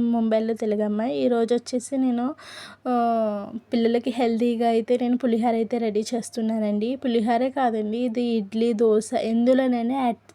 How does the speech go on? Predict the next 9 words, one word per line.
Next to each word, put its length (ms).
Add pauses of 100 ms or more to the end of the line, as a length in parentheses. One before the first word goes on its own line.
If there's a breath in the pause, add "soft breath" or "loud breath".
తినొచ్చండి. 680 (480 loud breath)
ఇవి 200
హెల్త్కి 540
చాలా 380
అంటే 300
చాలా 400
మంచివండి. 720
పిల్లలు 400
ఎలాంటి, 720